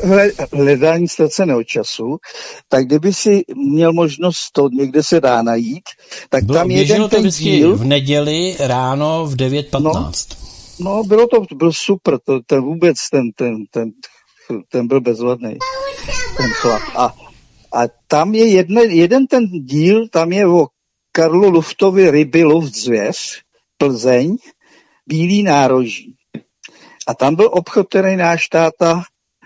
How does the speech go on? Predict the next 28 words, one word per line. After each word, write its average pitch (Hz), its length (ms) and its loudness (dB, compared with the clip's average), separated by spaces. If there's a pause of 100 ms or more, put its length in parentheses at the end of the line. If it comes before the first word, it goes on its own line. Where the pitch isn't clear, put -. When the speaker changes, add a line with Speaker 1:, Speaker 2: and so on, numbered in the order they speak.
(320)
Speaker 1:
eh, 101 40 -6 (1000)
nějak 139 400 2 (200)
před 127 280 -4
válkou, 160 800 2
eh, - 800 -14 (560)
normálně 123 580 0
vybudoval 160 800 2
v - 80 -6
takovém 123 320 -4
průjezdu 139 560 0
a 139 60 0
pak 127 160 -4 (100)
tam 135 160 0
prodával 127 600 0
ryby 127 480 2
a 104 240 0
zvěřinu 113 540 -6
a 120 60 -6
všechno - 440 -14
možné. - 280 -18 (460)
Takže 139 460 2 (540)
to 160 140 2
já 160 240 2
mám, 196 320 0 (260)
to 143 120 2
já 143 220 4
mám 175 420 0
z, - 440 -8